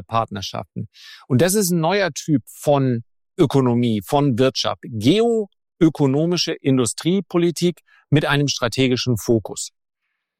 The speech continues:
Vierter Punkt, Coordination, also Koordination. Der Westen formiert einen Wirtschaftsblock.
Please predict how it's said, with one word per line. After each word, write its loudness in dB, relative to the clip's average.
Vierter 2
Punkt, 0
Coordination, 0
also -2
Koordination. 0
Der 0
Westen 0
formiert 0
einen 0
Wirtschaftsblock. -2